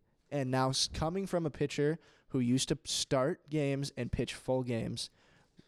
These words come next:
as a prof-, I'm not even saying professional, as high school pitchers, if you go from freshman year starting full games to senior year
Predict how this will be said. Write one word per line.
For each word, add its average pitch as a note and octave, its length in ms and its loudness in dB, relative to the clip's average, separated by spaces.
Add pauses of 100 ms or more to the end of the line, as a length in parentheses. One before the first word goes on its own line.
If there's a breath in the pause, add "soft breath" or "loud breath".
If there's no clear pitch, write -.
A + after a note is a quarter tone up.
(120)
as C3 260 0
a C3 160 4 (220)
prof-, - 420 -6 (320)
I'm C3+ 100 -2
not D3+ 100 0
even A2+ 120 -2
saying A#2 300 -4
professional, - 680 -6 (480 soft breath)
as F3+ 140 -2
high - 280 -2
school C#3 300 -4
pitchers, - 560 -8 (160)
if B2 160 -4
you E3 100 2
go G#3 160 4
from F3+ 380 -2 (340)
freshman D3 480 -2
year C#3 340 2 (120)
starting A#2+ 460 0
full A#2+ 340 0
games A2 480 2 (480 soft breath)
to A#2 340 0
senior C#3+ 520 2
year D3 420 4